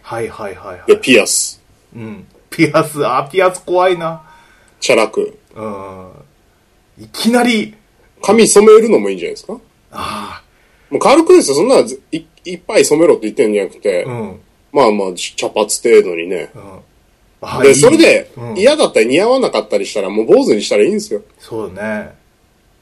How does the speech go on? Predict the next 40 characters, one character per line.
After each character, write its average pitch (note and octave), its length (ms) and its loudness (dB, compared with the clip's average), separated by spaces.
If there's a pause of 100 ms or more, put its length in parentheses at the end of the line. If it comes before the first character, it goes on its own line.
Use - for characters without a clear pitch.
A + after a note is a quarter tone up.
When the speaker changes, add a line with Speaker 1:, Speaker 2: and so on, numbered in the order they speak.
Speaker 1:
す - 280 -20
ご D3+ 180 2
い D3 160 -2
よ F#2+ 100 -6
ね。 F#2 340 -14
あ G2+ 140 -12
の、 F#2 480 -14
僕、 D3+ 600 -2
今、 E3 420 -6 (960)
あ A2+ 140 -10
の、 G2+ 600 -12
今 G#3+ 240 2
の G#2+ 400 -4 (420)
ア A#2 100 -8
パ B2+ 240 -6
ー A2+ 60 -6
ト、 G2 120 -12 (500)
ア A#2 100 -8
パ C#3 100 0
ー B2 60 -2
ト - 80 -16
住 G#2 160 -18
ん F#2+ 80 -18
で F2+ 480 -12
何 A#2+ 240 -10
年 C3+ 160 -6
目 C3 80 -10
に G2+ 80 -12
な F#2 60 -12
る F2+ 60 -14
か F2 100 -16
わ F#2 60 -14
か G#2 120 -10
ん G2 40 -18
な F2 60 -18
い D#2+ 40 -20
で - 40 -20
す - 60 -20
け F#2 80 -18
ど、 F#2 180 -16